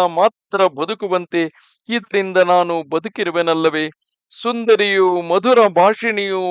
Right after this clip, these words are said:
ಉತ್ತಮ ಸ್ತ್ರೀಯೂ ಆದ ನನ್ನ ಪತ್ನಿಯು ನಾನಿಲ್ಲದೆ ಅಲ್ಲಿ ಇರುತ್ತಾ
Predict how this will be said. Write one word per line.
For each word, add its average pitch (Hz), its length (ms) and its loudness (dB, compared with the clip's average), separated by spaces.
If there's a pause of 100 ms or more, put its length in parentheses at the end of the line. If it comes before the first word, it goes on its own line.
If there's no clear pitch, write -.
(140)
ಉತ್ತಮ 214 500 -4
ಸ್ತ್ರೀಯೂ 220 500 -2 (200)
ಆದ 190 200 2
ನನ್ನ 185 360 2
ಪತ್ನಿಯು 180 680 -2
ನಾನಿಲ್ಲದೆ 180 760 0 (100)
ಅಲ್ಲಿ 185 320 -4
ಇರುತ್ತಾ 175 420 0